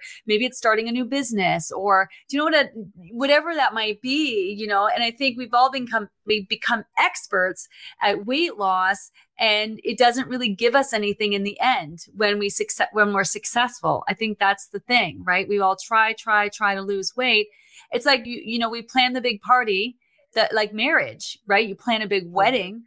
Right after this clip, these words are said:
Speaker 1: you spend years planning a big wedding, and then it's
Speaker 2: <laughs>
Speaker 1: done. And then you're like, "Now what the fuck do I do with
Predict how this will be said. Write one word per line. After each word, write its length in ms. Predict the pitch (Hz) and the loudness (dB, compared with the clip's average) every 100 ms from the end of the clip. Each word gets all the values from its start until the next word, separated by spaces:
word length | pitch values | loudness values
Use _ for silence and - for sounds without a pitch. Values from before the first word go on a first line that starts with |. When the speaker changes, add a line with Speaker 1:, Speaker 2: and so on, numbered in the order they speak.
| _ _ | _ _
Speaker 1:
you 80 | 196 | -8
spend 320 | - 208 208 | -2 0 0
years 300 | 202 220 247 - | -2 -2 -2 -2
planning 240 | 220 208 | -2 0
a 60 | 196 | 0
big 200 | 196 175 | -4 -2
wedding, 380 | 196 233 214 208 | 0 0 -2 -4
and 140 | 202 208 | -2 -2
then 100 | 202 | -2
it's 180 | 175 | -6
Speaker 2:
<laughs> 80 | 170 | -4
Speaker 1:
done. 340 | 226 254 226 202 | 0 2 0 -6
And 160 | 202 | -8
then 80 | 202 | -6
you're 100 | 202 | -2
like, 280 | 202 196 190 | 0 0 -2
"Now 320 | 196 226 349 | -4 0 0
what 140 | 330 | 0
the 60 | 202 | -6
fuck 300 | 165 190 175 | 0 0 0
do 160 | 190 180 | -4 -4
I 140 | 175 | -4
do 200 | 170 175 | -6 -8
with 160 | 175 | -8